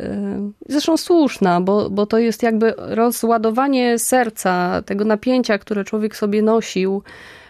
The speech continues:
e, na przykład, nie wiem, że się, że się czuje u siebie. Myślę, że o to doświadczenie też możemy spytać, tak? Że już nawet po przyjęciu do katechumenatu, ten pierwszy krok,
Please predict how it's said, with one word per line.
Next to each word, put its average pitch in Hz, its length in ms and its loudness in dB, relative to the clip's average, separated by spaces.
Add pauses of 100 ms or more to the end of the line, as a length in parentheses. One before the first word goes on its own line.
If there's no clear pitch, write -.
(100)
e, 190 560 -2
na 208 120 0
przykład, 208 680 0
nie 202 160 2
wiem, 190 420 -2
że 220 100 0
się, - 180 -2
że 233 120 -2
się 254 120 2
czuje 262 240 2
u 247 100 0
siebie. 196 380 0
Myślę, 233 220 0
że 233 120 0
o 240 80 0
to 233 100 -2
doświadczenie 226 560 -2
też 233 160 0
możemy 202 340 0
spytać, - 580 -10
tak? 240 380 -4
Że 202 440 -2
już 220 200 0
nawet 233 260 -2
po 226 100 -10
przyjęciu 247 340 -4
do 220 100 0
katechumenatu, 190 880 -2
ten 202 160 -4
pierwszy 247 380 -2
krok, - 380 -6